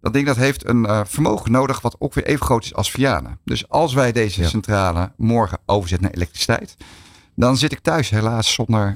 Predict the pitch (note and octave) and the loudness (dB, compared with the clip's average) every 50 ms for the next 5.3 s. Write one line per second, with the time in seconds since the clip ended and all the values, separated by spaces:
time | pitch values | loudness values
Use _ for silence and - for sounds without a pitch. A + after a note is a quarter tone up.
0 | - - A#2+ A2 - - D#2+ G#2+ G#2+ G#2+ A2 - - - A2 G#2+ G#2+ A2 G#2 F#2 | -2 0 0 0 2 2 2 2 2 0 -2 -4 -4 -2 -2 0 0 0 0 0
1 | F2+ F#2 E2+ - G#2 F#2 F#2+ A#2 A2+ F#2+ G#2+ G#2 A2 G#2+ F#2+ A2+ G#2 G2+ A#2 A#2 | 0 0 0 0 0 2 2 0 2 2 2 2 2 2 2 2 2 2 2 2
2 | A2 G#2 A2+ A2 F#2+ - A2 G#2+ G2+ G2 G2 F#2 F#2 F#2+ F#2 F#2 F#2 F#2+ G2+ F2+ | 2 2 2 0 0 2 2 2 2 2 0 0 2 2 2 2 2 0 0 -2
3 | - - - E2+ F2 F#2+ G2+ E2+ C#2+ D2 - - F2+ F#2 F2+ F2+ - F#2+ A#2+ B2 | -2 -2 -4 -2 0 0 0 0 0 -2 -2 -2 0 0 0 -2 0 0 0 0
4 | F#2 D#2+ - - - D#3+ F3+ - F#3+ F3 E3 D#3 D#3 D#3 D#3 - D#3 D#3 D3+ D3 | 0 -4 -6 -4 -2 -2 0 0 0 2 2 2 2 2 0 2 0 0 0 2
5 | D3+ D3+ D3 C#3+ C3+ B2 | 2 2 2 2 2 0